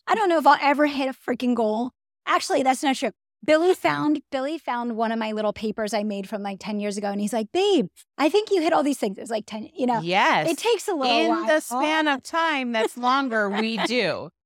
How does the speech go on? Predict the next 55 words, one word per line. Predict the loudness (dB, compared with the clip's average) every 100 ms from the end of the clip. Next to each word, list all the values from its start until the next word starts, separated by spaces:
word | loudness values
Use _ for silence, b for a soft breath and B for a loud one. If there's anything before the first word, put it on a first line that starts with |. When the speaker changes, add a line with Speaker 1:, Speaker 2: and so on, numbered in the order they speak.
| _
Speaker 2:
But | -6
Speaker 1:
But | -2 0
in | 0
that | 0
Speaker 2:
usually | 0 2 2 2 2
Speaker 1:
year | 0 0
Speaker 2:
we | 0
overestimate. | 2 2 2 0 0 -4 -10 -16 -12 -10 -2
Speaker 1:
Yes, | 0 0 -2
Speaker 2:
Totally. | -2 -2
Speaker 1:
in |
that | 0 0 0
year, | 0 0 0 0 -4 -2
you | 0
know, | 0 -2
doesn't | 0 2 2
typically | 0 -2 -4
happen. | -4 -4
But | -4 -4
Speaker 2:
Yeah. | -4
Speaker 1:
over | -4 -6
time, | -4 -6 -4
I'm | -6
like | -4 -6
a |
honey | -6 -4 -4
badger, | -4 -8
so | -8 -6
I'll | -2 -2
just | -4
keep | -2 -2
going | 0 2 4 4 2
and | 0 -4 _ _ _ _ _ _ _
Speaker 2:
Which | 2 2
is | 0 -2
so | 2 4 4
good. | 4 2 2
Like, | -2 -2
I | -4
think | -6 -8
we | -6
do | -4 -2 -2
need | -2 -4
to | -4
really | -2 0 0
zoom | 0 -2 0 0
out | 0 0
and | -4 -2
realize | 0 0 -2 -4
it | -4 -4 0
doesn't | 4 4 2 -4 -4 -10 -16
matter. | -8 -2 2 4 4 2 -2
Like, | -4 -2
yes, | 0
Speaker 1:
Yeah. | 0